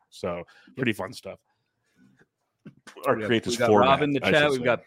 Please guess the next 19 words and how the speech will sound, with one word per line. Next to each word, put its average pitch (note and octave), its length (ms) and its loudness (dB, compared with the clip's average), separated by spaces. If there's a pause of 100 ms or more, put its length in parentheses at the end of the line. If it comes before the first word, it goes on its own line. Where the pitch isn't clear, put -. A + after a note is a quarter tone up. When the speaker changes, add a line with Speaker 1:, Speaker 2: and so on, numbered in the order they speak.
Speaker 2:
Ben C3 200 0
Tidd C#3+ 280 0
in C#3 140 -4
the B2+ 100 -6
chat. C3+ 460 -4
So A#2+ 140 -4
we'll, C3+ 200 -4
we D3 200 0
will F#3+ 180 2
be, D#3 260 0
this E3+ 200 -4
will F#3+ 80 0
be D#3+ 180 2
a D3+ 80 4
little E3+ 200 4
different C#3 360 0
than B2+ 120 -2
our A#2+ 100 -2
normal A#2 500 -4